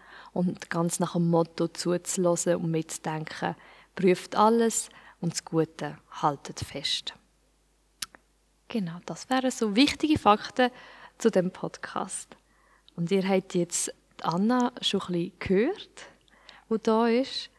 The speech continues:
Mich, die Anja, solltet ihr ja inzwischen, wenn ihr schon mal ein paar Mal gehört habt, schon ein bisschen kennen.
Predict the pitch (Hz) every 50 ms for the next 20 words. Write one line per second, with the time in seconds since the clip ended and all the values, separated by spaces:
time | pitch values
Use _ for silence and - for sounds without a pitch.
0 | _ _ _ _ _ _ _ _ _ _ 185 175 180 175 190 226 240 - - -
1 | - - 175 175 185 196 208 214 214 208 214 214 - - 196 170 170 - - 185
2 | 175 170 165 - - - _ _ _ - - 175 - - 190 180 190 - - -
3 | 226 196 180 170 180 170 - 175 165 170 170 170 - _ _ - 180 170 165 165
4 | 165 165 - - - 190 196 196 - - - - 190 180 185 - - - - -
5 | - - - - - - 170 - - 160 156 - - - 220 247 269 269 269 277
6 | 269 254 131 -